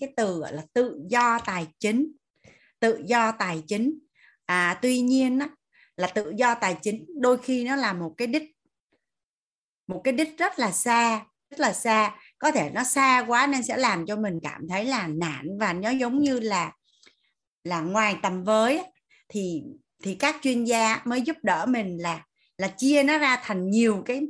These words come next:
cái điểm đến nhỏ trên cái hành trình mà mình chinh phục cái giấc mơ, à, tự do tài chính của mình. Và, và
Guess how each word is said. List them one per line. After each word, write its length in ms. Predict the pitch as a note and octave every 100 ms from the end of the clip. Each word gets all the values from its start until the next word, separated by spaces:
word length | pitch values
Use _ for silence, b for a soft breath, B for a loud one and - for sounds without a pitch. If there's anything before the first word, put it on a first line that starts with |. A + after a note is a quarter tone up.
| D4+
cái 100 | C4
điểm 300 | G3 D#3 E3+
đến 280 | G3+ C4+
nhỏ 300 | C4 G3 A2+ F#3+ -
trên 260 | B3+ A#3+
cái 120 | C4+
hành 200 | C4 G3+ E3
trình 240 | F#3+ E3 - b b -
mà 120 | F3
mình 180 | G3 F3+
chinh 200 | B3 A#3
phục 200 | A3+ G#3+ -
cái 180 | G#3+
giấc 180 | B3+ D#4
mơ, 340 | B3 A3 A3 A3 B B
à, 140 | - F#3
tự 260 | F#3+ A3 F#3+
do 200 | G#3+ G#3
tài 240 | F3+ E3
chính 340 | D#3 G#3 C#4+ D4
của 100 | C3
mình. 260 | G3 F3 D#3 _ _ _ _ _ _ _ _ _ _ _ _ _ _ _ _ _ _ _ _ _ _ _ _ - _ _ - - - _ _ _ _ _ _ _ - - _ _ -
Và, 340 | F#3+ F#3 F3
và 60 | F3